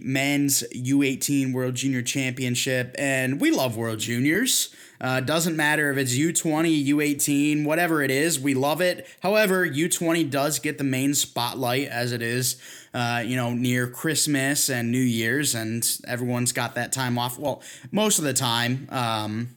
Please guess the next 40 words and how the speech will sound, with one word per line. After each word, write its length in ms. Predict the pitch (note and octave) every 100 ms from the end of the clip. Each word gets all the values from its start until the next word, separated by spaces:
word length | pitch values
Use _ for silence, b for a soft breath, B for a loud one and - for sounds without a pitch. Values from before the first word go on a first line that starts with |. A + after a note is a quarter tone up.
| _ _ _ - -
at, 100 | B2+
at 240 | B2+ -
least, 280 | B2 A2+ -
you 80 | -
know, 220 | A2+ G2+ D2+ - _
we're 180 | C3 B2 - _ _ -
kind 200 | B2+ A2
of 60 |
students, 500 | - D#3+ D3 C3+ A#2+
so 480 | - B2 A2+ G#2+ G#2+ B B B
we 200 | B2 A#2
always 260 | G#2 G#2
had 160 | A2 G#2
it 100 | G#2
off. 300 | G#2 G#2+ -
But, 560 | B2 B2 A2+ G#2+ - - B B B
uh, 320 | B2 A#2 A2+ -
yeah, 300 | F3 F#3 A2+
that 300 | A#2 F3+ F#3
gets 200 | G3 F#3+
the 60 | F#3+
main 240 | E3+ F3
spotlight. 580 | - D#3+ D#3+ D#3 D#3+ D3+
But 140 | D3
U 160 | C#3 G#3
eighteen 320 | G3+ G#3 F#3
has 200 | D#3+ C#3+
a 60 | C3
lot 680 | C3+ D3 E3 D#3 - E3+
of, 340 | D#3 B2+ A2 A#2
lot 400 | D#3+ F3 F#3+ F#3+
of, 160 | C#3
lot 220 | C#3 C3 A#2
of 100 | G#2
talented 480 | C#3 B2+ A2+ A#2+
names 380 | A#2 A#2 A2 G#2+
coming 240 | - A#2+ A2+
in 140 | G#2+
this 200 | G#2+ -
year. 160 | G2+